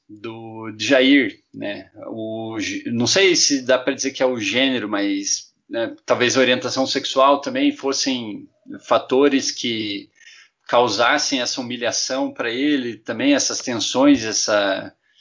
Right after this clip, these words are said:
enfim, esse mal-estar, né, da existência dele, e no filme é retratado como isso pode chegar num,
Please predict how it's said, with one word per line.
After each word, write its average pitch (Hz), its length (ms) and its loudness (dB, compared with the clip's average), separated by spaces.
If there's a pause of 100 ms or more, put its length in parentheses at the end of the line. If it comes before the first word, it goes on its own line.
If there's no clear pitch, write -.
(380)
enfim, 160 80 0
esse 156 220 2
mal-estar, 139 840 2
né, 123 140 -10
da 117 160 -6
existência 123 640 -8
dele, 135 360 -2
e 120 360 -6
no 123 180 -4
filme 135 300 4
é - 20 4
retratado 143 720 2
como 147 320 0
isso 143 180 2
pode 143 220 0
chegar 131 380 0
num, 117 340 -8